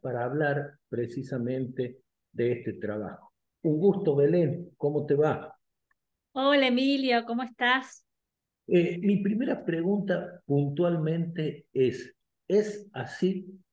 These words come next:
Speaker 1: ¿Conviven armónicamente en tu nuevo disco, en tu nuevo álbum, los artistas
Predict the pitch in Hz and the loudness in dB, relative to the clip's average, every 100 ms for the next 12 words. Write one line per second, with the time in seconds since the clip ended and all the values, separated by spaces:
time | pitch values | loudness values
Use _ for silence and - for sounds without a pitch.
0 | _ 147 131 135 165 190 165 143 - - | _ -2 -2 0 0 2 0 0 -6 -8
1 | 110 120 135 160 165 - 127 123 131 143 | -6 -4 -2 -2 -4 -4 -8 -6 -4 -4
2 | 143 120 104 98 117 107 117 156 151 131 | -4 -6 -6 -4 -4 -2 -2 0 0 0
3 | 113 131 135 - 107 90 92 _ _ _ | -2 -4 -6 -8 -8 -8 -10 _ _ _
4 | 113 110 117 113 139 147 131 113 139 143 | -8 -4 -2 -2 -2 0 0 0 0 0
5 | 120 92 92 113 104 - 117 110 - 151 | -2 -6 -8 -6 -6 -6 -8 -8 -6 -6
6 | 147 - 117 | -6 -8 -8